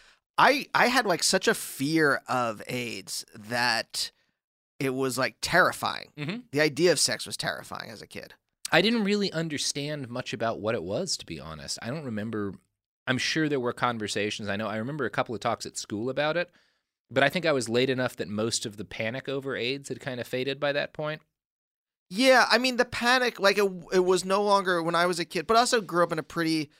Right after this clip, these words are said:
Speaker 1: egalitarian household where, you know, my parents were like, "Treat all people the same." So there was no, like, there was no panic at home about, like, gay people or whatever like that. But, like, e-, even in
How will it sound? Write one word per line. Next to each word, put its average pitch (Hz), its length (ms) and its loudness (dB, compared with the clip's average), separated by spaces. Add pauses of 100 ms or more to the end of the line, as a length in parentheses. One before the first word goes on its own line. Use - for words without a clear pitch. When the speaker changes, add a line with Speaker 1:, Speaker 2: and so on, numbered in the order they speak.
(500)
Speaker 1:
egalitarian 127 1120 0 (520)
household 117 680 0
where, 107 480 -2 (200)
you 117 140 -8
know, 110 220 -4
my 120 160 -6
parents 110 640 -6 (280)
were 123 100 -6
like, 110 240 -4
"Treat 196 240 -2
all 185 140 6
people 151 380 -2
the 123 80 -6
same." 110 440 -2 (200)
So 165 180 4
there 175 140 4
was 160 80 2
no, 175 140 6
like, 170 220 6 (280)
there 180 80 4
was 180 100 6
no 147 140 6
panic 165 480 2
at 139 100 2
home 135 300 -2
about, 120 320 -2
like, 113 240 -4 (100)
gay 117 300 -8
people 107 520 -8
or 120 120 -6
whatever 147 340 4
like 131 200 0
that. 143 200 4 (320)
But, 180 220 8
like, 170 360 4 (120)
e-, 170 240 2
even 190 260 0
in 160 540 -2